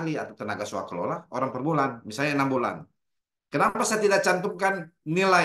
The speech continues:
ini? Kenapa saya tidak cantumkan nilai? Karena ini kegiatan yang ada dalam tusinya, kasubag bantuan hukum, kasubag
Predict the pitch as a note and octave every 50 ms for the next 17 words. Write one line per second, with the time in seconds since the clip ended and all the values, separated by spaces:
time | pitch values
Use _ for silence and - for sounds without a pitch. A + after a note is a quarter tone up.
0 | D#3 D3 C3 A#2 G#2 F#2 - _ _ _ _ _ _ _ - C3 D#3+ F3+ F3 D#3+
1 | - - - - C3 B2 A#2+ C#3+ C3 B2 C3 B2 C3 B2+ B2+ B2 A#2 A#2+ A#2 G#2+
2 | F#2+ F2+ F2+ G2 A#2+ D3+ E3 D#3+ - - _ _ _ _ _ _ _ _ _ _
3 | - B2 B2+ D#3+ D#3+ C#3 D3+ F#3+ G#3 - - - - - _ _ _ _ _ _
4 | _ - C3+ B2 C3 C#3+ C#3 C3+ B2 - - D3+ D#3 E3 E3 E3 D#3+ - - _
5 | _ _ _ _ _ - B2 C3+ C3+ - - C#3+ D3 D#3+ E3 D3+ D3 C#3 C#3 C#3+
6 | D3 C#3+ - F#3 F#3 F3 D#3 D#3 D#3+ F3+ F#3+ F#3+ G3 G3 F#3+ F3+ D#3+ D#3 - -
7 | _ _ _ _ _ _ _ _ _ _ _ _ _ - A#2+ A#2 - - B2+ A#2
8 | A#2 G#2+ G#2+ A2 G#2+ G#2+ A2+ B2+ D#3 F3+ F3 F3 F#3 F3+ F3+ F3+ F3 F3 - G#2+
9 | - - A2+ G#2+ A2+ A2+ A#2 - -